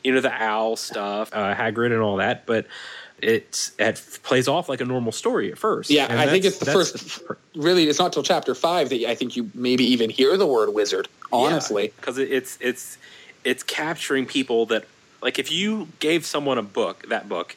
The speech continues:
Speaker 1: just the text, no cover, no back
Speaker 2: Yeah.
Speaker 1: cover, no anything, didn't tell them a thing about it, and they started reading it,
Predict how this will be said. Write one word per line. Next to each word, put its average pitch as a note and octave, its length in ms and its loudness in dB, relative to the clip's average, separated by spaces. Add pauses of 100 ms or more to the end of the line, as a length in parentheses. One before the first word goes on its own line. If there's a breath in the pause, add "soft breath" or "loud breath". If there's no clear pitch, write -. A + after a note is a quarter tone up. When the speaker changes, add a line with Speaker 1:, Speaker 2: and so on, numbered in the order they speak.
(460 loud breath)
Speaker 1:
just C#3 380 -2
the C#3 80 -10
text, - 500 -12
no A2+ 140 -2
cover, D3 360 -2
no A#2+ 220 -2 (220)
back B2 220 -4 (100)
Speaker 2:
Yeah. C3+ 160 4
Speaker 1:
cover, A#2 200 -2
no G#2 180 -4
anything, G#2 420 -4 (240 loud breath)
didn't A2+ 160 -6
tell C3 100 0
them B2 140 2
a - 20 -4
thing B2+ 260 -2
about C#3 300 2
it, F#2+ 160 -6 (480 loud breath)
and C3 160 2
they C3+ 60 2
started C3 320 0
reading D#3+ 380 -2
it, G2+ 200 -4